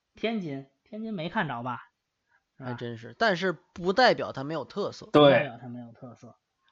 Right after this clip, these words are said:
Speaker 1: 是吧？
Speaker 2: 不代表它落后。
Speaker 1: 对，它仍然是很多人的选择，对吧？
Speaker 2: 对。
Speaker 1: 那大家选择它自然有对应的原因，是吧？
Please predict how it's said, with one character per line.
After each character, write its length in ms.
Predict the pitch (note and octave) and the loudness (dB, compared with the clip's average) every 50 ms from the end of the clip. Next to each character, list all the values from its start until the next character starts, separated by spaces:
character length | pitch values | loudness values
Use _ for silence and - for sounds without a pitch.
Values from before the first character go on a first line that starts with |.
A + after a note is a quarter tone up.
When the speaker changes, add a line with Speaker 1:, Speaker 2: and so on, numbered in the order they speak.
| _ _ | _ _
Speaker 1:
是 60 | - | -20
吧？ 140 | B2+ A#2 A2+ A2+ | -20 -18 -14 -10
Speaker 2:
不 120 | C#3 D#3 | -6 -2
代 180 | D#3+ F#3+ F3 D3 | 2 2 2 2
表 160 | C3 G2 G2 | 0 -2 -4
它 140 | - A#2 C3 | -6 -4 -2
落 180 | D#3 D3+ C3+ | 0 0 0
后。 340 | B2 D#3+ F#3+ - - _ _ _ _ | 0 0 -2 -2 -2 _ _ _ _
Speaker 1:
对， 280 | B2 A2+ G#2 G#2 - - | -20 -20 -20 -20 -20 -20
它 180 | - - C#3+ C3+ | -18 -16 -14 -12
仍 200 | C3 C#3 D#3+ G3 | -10 -8 -6 -6
然 160 | F#3+ E3+ E3 | -6 -6 -6
是 60 | F3+ F3 | -6 -8
很 280 | - - - A#2 A2+ | -10 -12 -16 -14 -8
多 160 | A#2+ F3 B3+ C#4 | -2 0 0 0
人 120 | G#3+ E3+ | 0 -2
的 100 | D3+ C#3 | -6 -10
选 220 | C#3 C#3 A#2+ A2 A#2 | -12 -14 -16 -16 -18
择， 60 | A#2 A2+ G#2+ G2 _ _ _ _ _ _ _ _ _ _ _ _ _ _ _ _ _ | -20 -20 -20 -20 _ _ _ _ _ _ _ _ _ _ _ _ _ _ _ _ _
对 100 | - C3+ | -14 -10
吧？ 60 | B2+ A#2+ | -8 -8
Speaker 2:
对。 60 | A2+ C3+ | -8 -8
Speaker 1:
那 80 | E3+ | -10
大 160 | F#3 - A#3 | -12 -10 -10
家 100 | B3 D4 | -10 -10
选 220 | D#4 - - B2+ C3 | -10 -8 -8 -6 -4
择 120 | D#3 F#3 | -4 -4
它 160 | F#3 - B3 | -2 -4 -4
自 200 | A#3+ - - B3+ G#3+ | -4 -4 -4 -4 -4
然 140 | F3 F3 F3 | -2 -4 -6
有 140 | C#3+ B2+ | -8 -10
对 160 | C3 - D3+ D3 | -10 -10 -10 -10
应 120 | C3+ B2+ | -8 -10
的 60 | B2 | -12
原 220 | A#2+ A#2 A#2 A#2 A#2+ | -14 -14 -16 -16 -16
因， 180 | A#2+ A#2 B2+ _ _ _ _ _ _ _ _ _ _ _ | -16 -16 -18 _ _ _ _ _ _ _ _ _ _ _
是 80 | - C3+ | -20 -18
吧？ 180 | B2 A#2+ A#2+ | -18 -18 -18